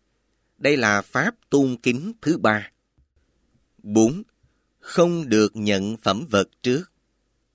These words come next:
Tỳ kheo ni không được nhận thức ăn, phòng xá, giường nệm trước tỳ kheo. Nếu có người mời tỳ kheo ni thọ trai,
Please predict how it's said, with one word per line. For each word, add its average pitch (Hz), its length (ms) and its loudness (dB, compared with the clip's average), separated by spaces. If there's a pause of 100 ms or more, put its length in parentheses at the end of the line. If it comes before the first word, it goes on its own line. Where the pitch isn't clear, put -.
(100)
Tỳ 110 260 -2
kheo 143 240 -2
ni 135 300 0
không 165 260 0
được 110 180 2
nhận 101 320 0
thức - 220 -6
ăn, 123 300 -4 (320)
phòng 104 260 0
xá, 120 460 0
giường 107 280 0
nệm 101 320 -2
trước - 340 -4
tỳ 98 180 -2
kheo. 107 340 -6 (560)
Nếu 135 260 2
có 202 180 2
người 110 300 0
mời 107 340 0
tỳ 104 220 -2
kheo 139 220 -2
ni 139 200 0
thọ 95 240 0
trai, 120 380 -2